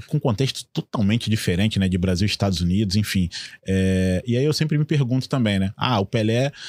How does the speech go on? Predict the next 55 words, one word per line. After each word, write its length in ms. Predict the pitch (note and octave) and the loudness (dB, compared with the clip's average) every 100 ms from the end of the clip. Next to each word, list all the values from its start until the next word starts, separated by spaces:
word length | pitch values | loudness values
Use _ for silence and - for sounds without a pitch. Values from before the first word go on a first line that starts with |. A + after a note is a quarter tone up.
| - - - | -14 -12 -2
é, 400 | A#2 A2 G#2+ G#2+ | 0 2 2 0
nunca 240 | A2+ B2 | 0 -2
falou 440 | - A2+ G#2 A#2 A2 | -2 0 0 0 0
sobre 260 | B2 A#2 | -2 -2
isso, 180 | G#2 - | -2 0
mas 140 | A#2 A#2+ | 0 0
o 60 | |
que 100 | E3 | -2
que 80 | - | -4
falou 340 | E3+ D3+ C#3 | -2 0 0
o 40 | B2 | 0
Rivelino, 480 | A2 A2 A2 C3+ B2+ | 0 2 2 0 -2
o 20 | |
que 140 | A#2+ | -4
que 40 | - | -2
falou 320 | A2+ G#2+ G#2+ | 0 0 0
o 60 | |
Gerson, 380 | F#2 A2 A#2+ A#2+ | 0 0 0 -2
o 40 | G2+ | 0
que 120 | A2 | -2
que 60 | |
falou 200 | - G2+ | 0 0
o 60 | G2 | 0
Zico, 260 | F#2+ B2 G#2 | 0 -2 -2
o 40 | |
que 100 | A2 | -4
falou 380 | - G#2+ G#2 G2+ | 0 0 2 0
o 40 | |
Platini, 600 | F#2 G#2 F#2+ - G#2 B2+ | 0 -2 -2 -2 0 0
o 40 | C3+ - - - | -4 -12 -20 -10
que 120 | A#2+ | -8
que 60 | - | -2
falou 220 | A#2 G#2+ | -2 0
o 40 | |
Beckenbauer? 840 | G#2 A2 G#2 F#2+ G#2+ B2 B2 A#2+ A#2 | 0 0 -2 -2 0 0 0 0 -2
<laughs> 140 | - _ _ _ _ - | -10 _ _ _ _ -2
O 140 | A2+ B2+ | -2 0
que 120 | C#3 | -2
que 120 | - | 0
eles 100 | C4+ | -2
falaram 340 | - D3 D3 | 0 0 0
sobre 300 | A#2+ B2+ A#2+ | 0 0 0
isso, 160 | A2 G2+ | 0 0
sabe? 240 | A2+ G2+ - - - A#2+ | 0 -2 -6 -10 -6 -4
Então, 180 | A2 | 0
assim, 300 | C3 C3+ A#2 - - - | 0 0 -2 -4 -16 -6
a 80 | G#2+ | 0
gente 140 | B2+ | 0
sempre 220 | C3 C#3+ | 0 -6
cai 160 | - C#3+ | -2 0
nesse 260 | D3 - C#3 | 0 0 0
lugar, 400 | C3 A#2+ B2+ B2 | 0 0 0 0
né, 160 | A#2+ | 0
de, 400 | G2+ A2+ A2 G#2+ | 0 0 2 0
de, 520 | F#2+ G#2+ G2+ F2+ F2+ | 0 0 2 0 -2